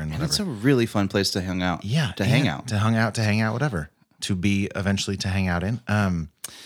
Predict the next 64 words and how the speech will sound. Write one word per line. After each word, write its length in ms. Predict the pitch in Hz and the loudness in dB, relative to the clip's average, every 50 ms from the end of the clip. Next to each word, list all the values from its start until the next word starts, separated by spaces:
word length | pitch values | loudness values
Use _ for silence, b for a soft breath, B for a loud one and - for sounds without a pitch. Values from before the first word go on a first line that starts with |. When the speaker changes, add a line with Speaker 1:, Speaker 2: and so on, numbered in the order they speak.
| B B B B B _ _ - | B B B B B _ _ -10
Speaker 1:
they 440 | 117 104 131 147 147 143 139 - | -2 2 2 2 2 0 -2 -4
get 240 | 123 110 143 135 107 | -2 -2 -2 0 0
super 240 | - - 147 120 135 | 0 -2 -2 -2 0
packed, 380 | - 127 123 107 90 - - - - | 0 2 2 2 0 -4 -10 -16 -4
by 160 | - 101 95 | 0 0 0
the 80 | - 95 | 2 0
way, 120 | 87 90 87 | 0 0 0
on, 100 | 90 90 | 0 0
like, 120 | 92 90 | -2 -2
Fridays 280 | - - 90 92 95 90 | -2 -2 0 0 0 0
and 100 | 90 87 | -2 0
Saturdays. 360 | 95 98 95 87 82 82 80 | 0 0 0 0 -2 -4 -6
If 60 | 80 82 | -6 -6
you've 80 | 87 | -4
ever 220 | - - 92 101 95 | -4 -2 -2 -2 0
been 160 | 87 95 92 | 0 0 0
to 60 | 92 | 0
the 80 | 85 85 | -2 -2
tap 240 | 95 95 92 - | 0 -2 -2 -2
room, 240 | 90 85 82 80 73 | -2 -4 -4 -4 -2
not 140 | 98 104 101 | -2 -2 -2
the 60 | 92 87 | -2 -2
hop 180 | 87 80 - | -4 -4 -4
yard, 160 | 76 76 73 | -6 -8 -4
the, 80 | 73 - | 0 2
Speaker 2:
Oh, 100 | 107 104 | 2 2
Speaker 1:
the 80 | 95 90 | 2 2
Speaker 2:
yes. 140 | 104 95 | 2 2
Speaker 1:
restaurant, 340 | 101 127 131 - - 85 80 80 | 2 2 2 0 -2 -4 -4 -4
it's, 80 | - | -4
like, 100 | 90 85 76 | -4 -6 -4
really, 220 | 80 101 104 98 98 | -4 -2 -2 -2 -2
if 120 | - - - | -4 -4 -2
you're 80 | 117 | -2
just 120 | 131 123 - | -2 0 2
going 160 | 117 113 110 | 2 2 2
to 40 | 101 | 2
get 120 | 98 92 | 0 0
a 20 | |
beer 200 | 87 80 107 117 113 | 0 0 0 0 0
or 40 | 95 | -2
two, 300 | - - 90 87 95 95 - _ _ _ _ - | -2 -2 -2 -2 -2 -4 -8 _ _ _ _ -4
you 160 | 95 98 101 | -2 0 0
have 100 | 101 87 | 0 0
a 40 | 92 | -2
huge 260 | 85 - 101 98 95 | -2 -2 -2 -2 -2
wait 220 | 90 90 92 82 73 | -2 -2 -2 -2 -4
a 20 | |
lot 160 | 80 82 80 | -6 -6 -6
of 60 | 80 | -6
the 40 | 80 | -6
times. 220 | 78 90 85 85 90 | -6 -4 -4 -2 -2
Just 120 | 98 95 98 | -2 -2 0
Speaker 2:
Mm-hmm. 40 | 98 | 2
Speaker 1:
come 80 | 110 110 | 2 2
out 60 | 113 | 0
of 20 | |
the 80 | 104 98 | 0 -2
hop 120 | 113 - | -2 -4
yard. 220 | - 67 62 85 - - _ _ | -6 -8 -10 -12 -16 -20 _ _
Speaker 2:
Yeah. 160 | - 101 - - - _ _ | -4 -4 -4 -4 -10 _ _
Speaker 1:
And 160 | - 95 95 95 | -4 -2 0 0
then, 280 | 92 90 90 87 - - _ _ | 2 0 0 -2 -4 -8 _ _
yeah. 240 | - 110 104 78 | -6 -4 -4 -4